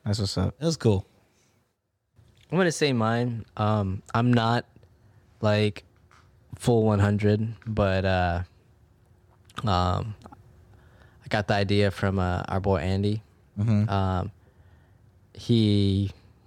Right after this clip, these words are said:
Speaker 3: he had priorities to set straight, and he deleted Instagram.
Speaker 1: Oh, wow.
Speaker 3: Yeah. And, uh, I've done it, like, at least, like, two or three times where I've deleted it for, like, three days.
Speaker 2: Oh,
Speaker 1: Mm-hmm.
Speaker 2: wow.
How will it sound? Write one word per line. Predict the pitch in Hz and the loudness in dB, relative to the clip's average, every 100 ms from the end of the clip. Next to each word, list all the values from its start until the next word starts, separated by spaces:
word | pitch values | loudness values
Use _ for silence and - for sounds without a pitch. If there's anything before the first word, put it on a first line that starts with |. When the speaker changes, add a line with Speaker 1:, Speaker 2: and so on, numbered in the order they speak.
| _ | _
Speaker 3:
he | - 123 | -2 0
had | 104 98 | 0 -2
priorities | - 104 98 98 98 - | -2 0 2 2 0 -2
to | 101 | -2
set | 104 92 | -2 -2
straight, | - 98 101 | -2 0 0
and | 98 95 | 0 -2
he | 95 | -2
deleted | 98 95 92 95 | -2 -2 -2 -2
Instagram. | 95 - 110 104 139 _ _ _ _ _ _ - | -4 -4 -4 -2 -4 _ _ _ _ _ _ -8
Speaker 1:
Oh, | 92 104 | -2 2
wow. | 98 101 101 | 2 0 -2
Speaker 3:
Yeah. | - 98 85 92 - _ _ | -2 -2 -2 -4 -10 _ _
And, | 104 104 101 101 | -2 0 0 2
uh, | 98 95 90 87 - _ _ - _ _ _ _ - | 0 0 0 -4 -8 _ _ -20 _ _ _ _ -4
I've | 107 107 | -2 0
done | 117 113 | 0 2
it, | 110 - | 2 0
like, | 98 90 | -4 -2
at | 95 | -2
least, | 98 101 - | 0 -2 -4
like, | 92 - | -6 -4
two | - 104 | 0 0
or | 95 | -2
three | - 98 | -4 -6
times | - 87 92 92 | -4 -4 -4 -4
where | 95 | -4
I've | 92 92 | -4 -2
deleted | 87 92 98 95 | -4 -2 -2 -2
it | 82 | -4
for, | - 92 | -2 -2
like, | 87 - | -2 -4
three | 104 95 | -4 -2
days. | 92 98 117 - _ - _ - | -2 -2 -6 -10 _ -20 _ -4
Speaker 2:
Oh, | |
Speaker 1:
Mm-hmm. | 110 110 | -2 0
Speaker 2:
wow. | 107 151 | -2 -6